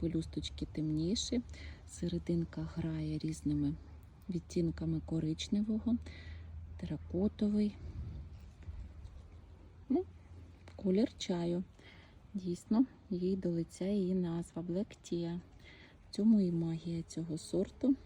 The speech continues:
Повторюється, колір чая.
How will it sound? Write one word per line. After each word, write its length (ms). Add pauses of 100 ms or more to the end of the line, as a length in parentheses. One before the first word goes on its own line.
(380)
Повторюється, 880 (920)
колір 440
чая. 500